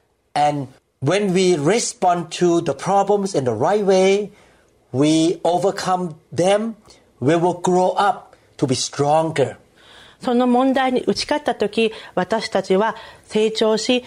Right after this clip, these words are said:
Speaker 2: そして私たちは強くなっていきます。
Speaker 1: That's why the Bible call problems in life test.
Speaker 2: その、そういうわけで、聖書の中では問題というのはテストであると言っています。
Speaker 1: Before a student pass from the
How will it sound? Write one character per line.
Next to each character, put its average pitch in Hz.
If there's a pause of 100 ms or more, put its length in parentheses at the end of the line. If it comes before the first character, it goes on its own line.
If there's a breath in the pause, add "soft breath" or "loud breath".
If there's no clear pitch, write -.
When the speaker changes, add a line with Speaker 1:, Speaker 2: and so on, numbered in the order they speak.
Speaker 2:
そ 180
し -
て 208
私 180
た 190
ち 202
は 233
強 311
く 202
な 190
っ 185
て 170
い -
き -
ま 202
す。 - (480 loud breath)
Speaker 1:
That's 180
why 170
the 180
Bible 180
call 143
problems 165
in 131
life 135 (380 soft breath)
test. - (720 loud breath)
Speaker 2:
そ -
の、 214
そ 269
う 262
い 277
う 269
わ 285
け 226
で、 254 (140 loud breath)
聖 262
書 220
の 196
中 185
で 175
は 202 (240 loud breath)
問 226
題 233
と 226
い 220
う 220
の 180
は 196 (140)
テ 349
ス -
ト 240
で 180
あ 156
る 156 (100)
と -
言 180
っ -
て 160
い 156
ま 143
す。 - (360 soft breath)
Speaker 1:
Before 202
a 175
student 180
pass 175
from 160
the 135